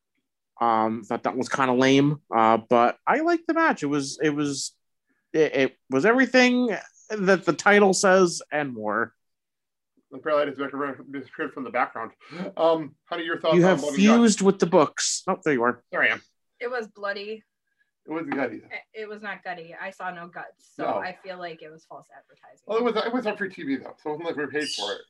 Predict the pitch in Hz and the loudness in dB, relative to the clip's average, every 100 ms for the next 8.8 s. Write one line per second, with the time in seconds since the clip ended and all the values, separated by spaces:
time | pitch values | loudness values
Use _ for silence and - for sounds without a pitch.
0 | _ _ _ - 180 240 254 220 233 208 | _ _ _ -8 -2 0 4 4 4 2
1 | 180 196 196 180 - 175 175 143 110 110 | 2 2 2 2 -8 -4 -2 -4 -8 -12
2 | 95 80 _ _ _ _ _ _ _ - | -12 -14 _ _ _ _ _ _ _ -10
3 | 254 254 262 262 262 - - - - - | -8 -6 -8 -14 -6 -4 -4 -6 -6 -4
4 | - - - - 233 285 262 - 262 269 | -4 -6 -10 -10 -8 -6 -6 -10 -14 -12
5 | 262 254 233 _ _ _ - 214 208 180 | -12 -12 -16 _ _ _ -12 -10 -10 -12
6 | _ 196 214 233 233 214 220 214 190 185 | _ -8 -8 -8 -12 -14 -18 -18 -18 -18
7 | 175 175 185 190 180 175 170 - - 370 | -20 -20 -20 _ -20 -20 _ -20 -18 -18
8 | 415 _ _ _ _ _ _ - | _ _ _ _ _ _ _ -4